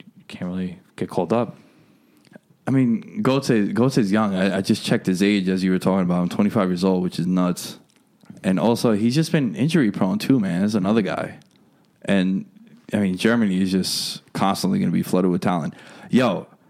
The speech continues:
Speaker 2: what on earth happened to Ronaldo Sanchez?
Speaker 1: That's a good one. That's a
Speaker 2: Yo,
Speaker 1: good one.
Speaker 2: two thousand sixteen
Speaker 1: <laughs>
Speaker 2: young player of the tournament with Portugal. Big money to Bayern Munich.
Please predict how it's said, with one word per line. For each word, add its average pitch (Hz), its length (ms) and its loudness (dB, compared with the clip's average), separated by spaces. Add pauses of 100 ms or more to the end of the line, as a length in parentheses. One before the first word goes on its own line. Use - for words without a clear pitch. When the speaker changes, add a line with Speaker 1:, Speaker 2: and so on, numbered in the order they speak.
(360)
Speaker 2:
what 117 460 2
on 120 240 0
earth 113 220 2
happened 104 360 0
to 107 80 2
Ronaldo 95 440 2
Sanchez? - 600 -2 (720)
Speaker 1:
That's - 200 -10
a 87 40 -6
good 92 160 -4
one. 92 240 -4 (100)
That's 107 120 2
a 127 40 6
Speaker 2:
Yo, 123 100 4
Speaker 1:
good 107 60 2
one. 95 80 0
Speaker 2:
two - 180 0
thousand 160 300 2
sixteen 151 500 2
Speaker 1:
<laughs> 117 40 4
Speaker 2:
young 131 140 2
player 131 380 2
of 107 240 0
the 107 80 4
tournament 117 520 0 (260)
with 107 160 4
Portugal. 123 640 2 (840)
Big 143 280 2
money 139 320 2
to 143 120 2
Bayern 117 340 2
Munich. 117 460 2